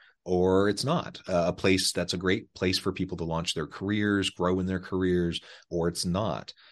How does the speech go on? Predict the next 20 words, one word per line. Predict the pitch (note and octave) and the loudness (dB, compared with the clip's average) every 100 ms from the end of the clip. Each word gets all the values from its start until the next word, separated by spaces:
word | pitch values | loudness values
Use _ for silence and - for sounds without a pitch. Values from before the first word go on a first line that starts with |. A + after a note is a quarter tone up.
| _ | _
And | F#2+ G2+ | -2 2
like | D#3 | 2
you | F3+ | 4
said, | F3 A#2+ | 4 6
not | A#2+ | 6
every | E3+ F3 D3 A#2 | 4 4 2 2
company, | - C3 C3 F2 D#2+ G2 | -2 -4 -2 -2 -2 0
just | A2 - | 0 2
like | F#2+ A2 | 2 2
not | F#2+ | 2
every | F2+ E2 | 2 0
company | F2+ F2 | -4 -4
is | D#2+ | -4
going | - E2 | -2 -4
for | - | -4
brand | D#2+ E2 D#2 D#2 | -4 -2 -2 -2
love | D#2 D2+ | -2 -2
in | D2 | -4
their | C#2 | -6
strategy. | - - D#2 D#2+ D2+ D2 C#2+ | -6 -2 0 0 -2 -4 -6